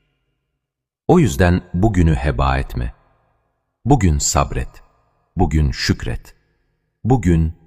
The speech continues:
elindekini koru. Bu satırlar kalbine dokunduysa,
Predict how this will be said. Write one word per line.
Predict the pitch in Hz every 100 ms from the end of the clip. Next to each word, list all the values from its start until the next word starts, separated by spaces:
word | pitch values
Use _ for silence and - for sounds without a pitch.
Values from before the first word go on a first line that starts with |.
| _ -
elindekini | 71 69 71 - 69
koru. | - - 64 - - _ _ _ _ _ _ _ _ _ _ _ _ -
Bu | 139
satırlar | - 143 107 87 90 -
kalbine | - 87 76 85 76
dokunduysa, | 71 - 73 76 71 - 65 -